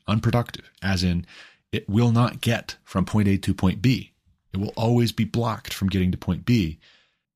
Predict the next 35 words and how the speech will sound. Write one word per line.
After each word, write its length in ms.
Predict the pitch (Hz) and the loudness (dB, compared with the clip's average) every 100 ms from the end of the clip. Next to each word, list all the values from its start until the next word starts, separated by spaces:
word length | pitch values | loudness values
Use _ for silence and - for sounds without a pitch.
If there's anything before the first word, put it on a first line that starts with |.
| _ - | _ -4
so 200 | 104 101 | 0 4
long 360 | 104 139 135 | 4 4 2
as 400 | 82 76 78 - - | 0 -4 -6 -10 -8
you're 320 | 90 90 90 _ _ _ 90 | -2 -2 -4 _ _ _ -2
more 200 | 92 98 | 0 2
in 120 | 87 | 2
love 200 | 85 85 | 0 -2
with 100 | 71 | -6
your 120 | 73 | -8
pride 480 | - 107 92 78 73 - - | -2 0 0 -2 -6 -18 -10
than 120 | 82 | -4
you 120 | 80 | -2
are 160 | 78 76 | -2 -4
with 380 | 76 71 - - _ _ _ _ - | -6 -8 -10 -20 _ _ _ _ -12
eternal 320 | - 90 78 | -6 -4 -2
life 480 | 73 73 - - - _ _ _ _ - | -2 -4 -6 -14 -18 _ _ _ _ -12
on 140 | 85 | -8
God's 300 | 78 76 71 | -6 -6 -8
terms. 420 | - 76 - - - _ _ _ _ - - | -8 -8 -8 -16 -18 _ _ _ _ -20 -8
So 100 | 113 | -4
it's 120 | 104 | 0
a 40 | |
very, 300 | 107 117 113 - | 2 2 0 -2
very 280 | 87 87 87 | -4 -2 -2
curious 420 | 82 87 78 73 | -2 -4 -4 -4
thing. 200 | - 87 - _ _ _ _ _ _ _ _ _ _ - | -2 -4 -4 _ _ _ _ _ _ _ _ _ _ -2
You 60 | 98 | 0
know, 40 | |
she 280 | - 104 - - | 2 0 -2 -2
gives 200 | 104 92 | 0 0
a 40 | |
couple 260 | - - 120 | -2 0 0
of 60 | |
examples 600 | 85 85 85 - 87 - _ _ _ _ _ _ - | 0 0 0 0 -6 -6 _ _ _ _ _ _ -12
of 340 | 87 82 - | -6 -6 -8